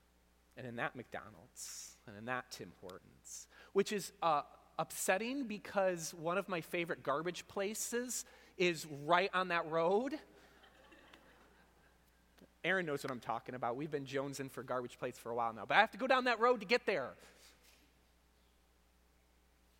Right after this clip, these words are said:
And I think back on that time, and I know for a long time I was in a prison.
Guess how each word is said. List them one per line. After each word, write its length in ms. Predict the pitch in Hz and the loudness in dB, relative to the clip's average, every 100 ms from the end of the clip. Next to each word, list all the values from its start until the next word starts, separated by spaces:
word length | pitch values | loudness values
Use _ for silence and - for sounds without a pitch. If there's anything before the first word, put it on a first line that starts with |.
| _ _ _ _ _ _ _ _ _ _ _ _ | _ _ _ _ _ _ _ _ _ _ _ _
And 80 | 147 | -4
I 20 | |
think 200 | 151 202 | 0 2
back 280 | 170 180 180 | 4 2 2
on 140 | 165 160 | -2 -2
that 180 | 139 | -6
time, 500 | - - 147 135 127 123 - - _ _ _ _ _ _ - | -8 -6 -6 -6 -8 -14 -18 -20 _ _ _ _ _ _ -10
and 100 | 156 | -2
I 80 | 165 | -2
know 580 | 165 170 180 180 151 135 - | -2 0 4 6 4 0 -6
for 100 | 147 | -6
a 40 | |
long 560 | 147 139 147 165 190 202 | -4 -4 0 2 2 0
time 420 | - 180 160 147 143 | -6 -4 -2 -4 -2
I 100 | 156 | -4
was 180 | 160 | -4
in 80 | 170 | -8
a 40 | 143 | -10
prison. 540 | - - 156 - 127 | -12 -10 -8 -8 -10